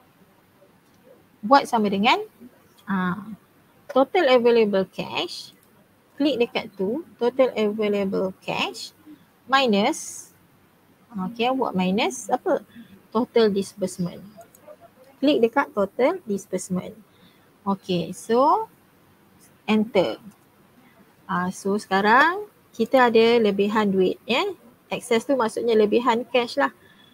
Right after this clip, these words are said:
Kita ada lebihan cash one three nine five five oh. Tetapi, ha, kita nak simpan berapa? Kita nak ada twenty-eight thousand saja. Ya, twenty-eight thousand saja.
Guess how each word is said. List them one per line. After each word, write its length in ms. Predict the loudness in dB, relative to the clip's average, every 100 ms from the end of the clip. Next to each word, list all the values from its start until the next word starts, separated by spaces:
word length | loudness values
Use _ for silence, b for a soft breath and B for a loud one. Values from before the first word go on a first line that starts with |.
| b _ _
Kita 320 | -6 0 2
ada 160 | 2 2
lebihan 560 | 2 2 0 0 -4
cash 480 | -2 0 0 -2 -10 -18 -6
one 400 | 0 0 -2 -6 -4
three 240 | 0 2
nine 400 | 2 2 0 -2 -4
five 240 | -2 -2 -2
five 240 | -6 -6 -4
oh. 240 | -2 -2 -4 -16 _ _ b b b b _ _
Tetapi, 720 | 2 2 0 0 0 2 0 -4 -14 -20 _ _ _ -6
ha, 320 | 0 0 0 -4
kita 320 | -6 -2 0
nak 160 | 0 -4
simpan 400 | -6 -2 0 0
berapa? 480 | 0 0 2 0 0 -8
Kita 240 | -4 0 2
nak 160 | 2
ada 400 | 2 2 4 2 2 b b _ _
twenty-eight 480 | 4 4 4 4 4
thousand 560 | 4 2 2 2 2 2
saja. 400 | 0 -2 -6 -8 _ _ _ _ _ _ _ _ _ _ _ _ _ _ _ -14
Ya, 240 | -4 -4 -4 -4
twenty-eight 480 | -4 0 2 2
thousand 480 | 2 -2 0 0 -2
saja. 400 | -2 -4 -4 -8